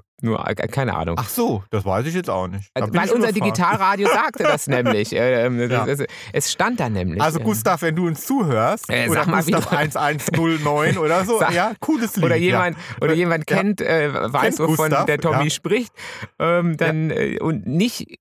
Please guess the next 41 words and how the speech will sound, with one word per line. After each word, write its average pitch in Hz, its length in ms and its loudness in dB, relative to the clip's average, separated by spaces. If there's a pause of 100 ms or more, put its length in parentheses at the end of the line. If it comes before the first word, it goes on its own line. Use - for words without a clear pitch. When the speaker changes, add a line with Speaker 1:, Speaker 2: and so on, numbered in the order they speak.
Speaker 1:
Gustav 156 500 -4
Ganz 143 320 -2
aus, - 360 -4
äh, 117 180 -2 (100)
Donald 120 260 0
Speaker 2:
Nee, 196 120 0
Speaker 1:
Duck. 104 160 -2 (140)
Speaker 2:
war 147 260 0
ein 175 140 -2
richtig 247 360 -4
cooles 190 320 -2
Lied. 156 120 0
Speaker 1:
Ja, 233 160 2
Speaker 2:
E-, - 80 -2
Speaker 1:
war 233 100 -4
Speaker 2:
eben 226 240 2
Speaker 1:
cool. 220 80 2
Speaker 2:
heute 233 160 0
Morgen 226 360 2
im, 247 320 -2 (120)
Speaker 1:
Im 160 160 2
Speaker 2:
im 214 260 2
Speaker 1:
Internetradio. 196 840 2
Speaker 2:
Internetradio 196 840 2
morgens 156 640 2
Speaker 1:
Aber 143 160 0
ich 143 200 -6
war 135 100 2
Speaker 2:
im, 240 100 2
Speaker 1:
nicht - 200 -6
Speaker 2:
beim 196 320 2
Nackig 175 400 -2
tanzen 170 420 -2
mit 160 100 0
der 160 140 2
Zahnbürste 151 640 0
Gustav. 101 640 -2
Speaker 1:
Aber 135 300 0
war 135 120 2
jetzt 143 260 -2
nicht, 156 200 0